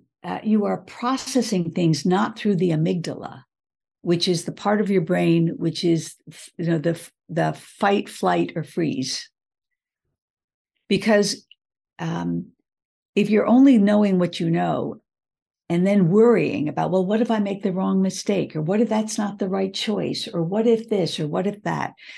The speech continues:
Obsessing about what the next step is, that's coming from a place of fear. But if you're using imagination, that's in a different part of your brain that's much more creative.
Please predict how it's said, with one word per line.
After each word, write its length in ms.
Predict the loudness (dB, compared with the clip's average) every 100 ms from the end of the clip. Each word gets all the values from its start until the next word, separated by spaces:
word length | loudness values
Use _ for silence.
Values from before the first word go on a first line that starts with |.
| -20 -20 _
Obsessing 560 | -6 -2 0 2 2 2
about 260 | 2 0 -2
what 180 | -2
the 80 | 0
next 340 | 0 0 -4 -6
step 280 | -4 -4 -6
is, 420 | -10 -10 -14 -16 _ _ _ _ -20 _ 0
that's 280 | 0 0 -2
coming 300 | 0 2 2
from 160 | -2
a 40 | -4
place 300 | -2 -2 -6
of 140 | -8
fear. 320 | -8 -8 -12 _ _ _ -20 -20 -2
But 120 | 0
if 140 | 2 4
you're 140 | 4
using 460 | 6 6 6 4 2
imagination, 1080 | -2 -2 -2 -2 -2 -2 -4 -8 -10 -14 -16 _ _ _ _
that's 240 | -2 0
in 100 | 0
a 120 | 0 2
different 400 | 0 2 0 0
part 220 | -4 -2
of 120 | -2
your 140 | -4
brain 460 | -4 -2 0 0 0
that's 280 | -2 -4 -2
much 340 | 0 -2 -2
more 200 | -4 -6
creative. 680 | -8 -6 -4 -4 -8 -14